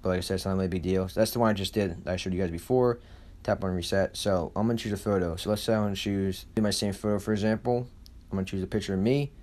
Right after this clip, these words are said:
Actually, this, I think, a different one. And basically you have this right here. Um, you have your plus, you do your transparent layer, image layer, change background. So what I'm gonna do, guys, is actually cut it. So cutting is basically the same thing as eraser, but I think it's a lot more easier.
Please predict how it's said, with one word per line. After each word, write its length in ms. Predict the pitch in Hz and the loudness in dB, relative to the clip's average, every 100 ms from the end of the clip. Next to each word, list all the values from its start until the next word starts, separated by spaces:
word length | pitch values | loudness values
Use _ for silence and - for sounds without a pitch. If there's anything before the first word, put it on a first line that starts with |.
| - - | -10 -4
Actually, 200 | 104 107 | 0 0
this, 100 | 104 | 0
I 60 | |
think, 160 | 104 98 | -2 -2
a 20 | |
different 340 | 104 98 95 | -4 -4 -4
one. 140 | 90 87 - - - - | -2 -6 -10 -20 -20 -2
And 160 | 113 107 | 0 4
basically 280 | 123 - 127 | 2 4 2
you 80 | |
have 380 | 113 107 107 104 - | 4 6 4 0 -4
this 260 | 107 127 | 0 2
right 120 | 135 113 | 2 2
here. 440 | 113 110 110 107 - - - - | 4 4 2 -2 -14 -18 -16 -2
Um, 220 | 95 95 | 0 2
you 140 | 101 | 2
have 120 | 95 92 | 0 0
your 100 | - | -2
plus, 420 | 117 117 113 - | 4 6 4 0
you 120 | 107 | -2
do 100 | 107 | 0
your 120 | 98 | -2
transparent 420 | - 104 104 98 | -2 -2 -2 0
layer, 280 | 107 110 107 | 2 4 2
image 340 | - 101 95 - - | -2 -4 -4 -6 -6
layer, 340 | 98 101 98 | -2 0 -2
change 280 | 95 95 87 | -4 -6 4
background. 500 | 120 120 123 120 117 - - - | 6 6 4 2 0 -8 -18 -12
So 140 | - 135 | 2 4
what 80 | 147 | 4
I'm 60 | |
gonna 120 | 143 | 4
do, 40 | 139 | 6
guys, 340 | 135 131 127 | 6 6 2
is 300 | - 107 107 | 2 2 4
actually 400 | 95 104 - 92 - | 2 2 0 -4 -2
cut 200 | - 117 | 4 4
it. 140 | 87 - - | 4 -4 -6
So 280 | - 107 95 | 0 2 2
cutting 300 | 123 127 127 | 2 2 2
is 80 | |
basically 320 | 110 110 - 101 | 2 0 0 -2
the 60 | |
same 160 | - 104 | 0 2
thing 100 | 107 | 2
as 100 | 98 | 2
eraser, 440 | 95 101 - 113 | 2 0 2 0
but 100 | - | 2
I 60 | 98 | 0
think 100 | 120 | 2
it's 60 | |
a 40 | 117 | 2
lot 100 | 120 | 2
more 100 | 113 | 2
easier. 520 | 98 104 117 123 | 0 0 2 2